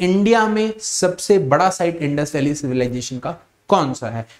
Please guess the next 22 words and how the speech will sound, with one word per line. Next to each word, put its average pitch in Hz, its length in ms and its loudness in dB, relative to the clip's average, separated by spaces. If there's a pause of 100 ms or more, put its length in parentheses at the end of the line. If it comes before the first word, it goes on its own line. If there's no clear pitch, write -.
(140)
Video 131 220 4
जब 135 140 0
खत्म 151 200 -2
हो 160 120 0
जाए 170 140 2
तो 175 100 -2
comment 135 300 -2
में 139 80 0
मुझे 135 200 -2
ये 175 120 0
जरूर 127 260 0
बताइएगा, 113 500 -6 (340)
ठीक 196 100 4
है। 202 80 4 (240)
तो 202 60 6
largest 185 460 4
site 208 240 0
इंडस 196 340 -2
वैली 196 160 0
civilization 185 600 2
का 226 100 4
post 247 540 2